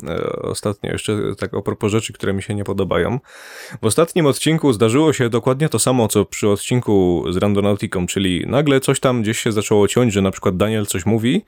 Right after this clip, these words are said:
no, w sensie ostatnio to był Robert, e, w pia-, w piątek, no i coś tam, coś tam mówi i nagle mu wycina mu, nie wiem, pół słowa, co nie? I no, nic już za bardzo nie mogłem z tym zrobić, bo była czwarta rano, wiecie, kiedy to montowałem.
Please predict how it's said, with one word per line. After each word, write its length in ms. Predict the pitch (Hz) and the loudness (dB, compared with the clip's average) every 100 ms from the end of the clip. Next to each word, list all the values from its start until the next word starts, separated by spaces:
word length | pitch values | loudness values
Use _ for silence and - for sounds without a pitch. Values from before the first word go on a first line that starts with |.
| - - - - | -10 -20 -20 -16
no, 80 | 87 - - 90 | -16 -14 -12 -8
w 40 | |
sensie 260 | - 90 87 | -6 -4 -4
ostatnio 320 | - 101 92 | -4 -6 -6
to 80 | 90 | -4
był 120 | 98 | 2
Robert, 460 | 117 101 113 - - | 2 2 0 -4 -14
e, 40 | - - - | -10 -8 -10
w 180 | - _ | -12 _
pia-, 220 | 98 85 | -4 -4
w 60 | - | -6
piątek, 480 | 98 87 - 90 - - - - - | -4 -2 -2 -4 -10 -20 -20 -20 -6
no 80 | 120 | -4
i 60 | 123 | -4
coś 140 | 175 | -2
tam, 140 | 170 | -2
coś 180 | - 147 | -2 -4
tam 140 | 139 117 | 0 2
mówi 240 | 127 143 | 4 4
i 40 | |
nagle 240 | 117 113 113 | 2 2 4
mu 220 | 107 101 | 4 2
wycina 360 | 107 - 113 98 | 0 0 0 2
mu, 200 | 92 98 | 2 2
nie 80 | |
wiem, 120 | 85 87 | 2 2
pół 180 | 113 | 0
słowa, 380 | - 92 69 - | 2 0 0 -4
co 160 | - 85 | -8 -6
nie? 240 | 87 160 180 _ _ _ | -4 -4 -6 _ _ _
I 280 | - 85 82 | -8 -8 -6
no, 200 | 87 95 143 _ - | -6 -6 -8 _ -18
nic 400 | 76 85 117 - | -10 -2 -2 0
już 140 | 170 | 0
za 80 | 156 | 2
bardzo 260 | 180 220 180 | 2 4 6
nie 120 | 180 | 6
mogłem 260 | 175 180 | 6 4
z 40 | - | 4
tym 140 | 165 | 4
zrobić, 280 | 180 302 156 | 4 4 2
bo 80 | 120 | 2
była 180 | 123 127 | 2 2
czwarta 400 | - 208 - 220 | 0 -2 -2 2
rano, 260 | 226 92 | 2 2
wiecie, 380 | 80 92 - 170 233 - - | 0 -4 -2 -4 -4 -12 -16
kiedy 240 | - 113 120 | -4 -2 0
to 120 | 120 | 2
montowałem. 680 | 123 131 147 127 107 127 | 2 2 2 2 4 2